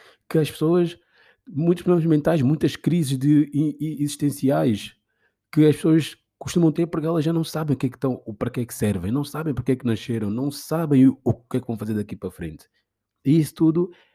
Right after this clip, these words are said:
é por causa da sociedade que quer misturar todos, fazer todos num. Como se fosse, como se fôssemos um robô,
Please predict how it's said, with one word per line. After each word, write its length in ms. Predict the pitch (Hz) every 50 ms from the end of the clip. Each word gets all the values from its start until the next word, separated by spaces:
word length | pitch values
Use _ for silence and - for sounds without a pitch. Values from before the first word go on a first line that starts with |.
| _ _
é 80 | 151 147
por 200 | 147 151 147 131
causa 300 | - 135 131 123 117 110
da 100 | 113 110
sociedade 540 | - 139 - - 127 120 123 131 131 131
que 120 | - - 107
quer 240 | - - 151 156 147
misturar 480 | 151 143 - - 131 131 143 151 127
todos, 280 | - - 139 139 127 -
fazer 280 | - 127 113 165 147
todos 280 | 131 147 147 139 123 104
num. 440 | 117 127 143 156 147 117 87 73 - _ _ _ _ _ _ _ _ _ _ _ _ _ _ _ _ _ _ _ _
Como 140 | - 143 135
se 60 | -
fosse, 200 | - 135 123 -
como 220 | - 135 147 170 143
se 80 | -
fôssemos 320 | 120 113 98 - 98 85 98
um 40 |
robô, 480 | 98 95 92 85 76 82 78 69 - _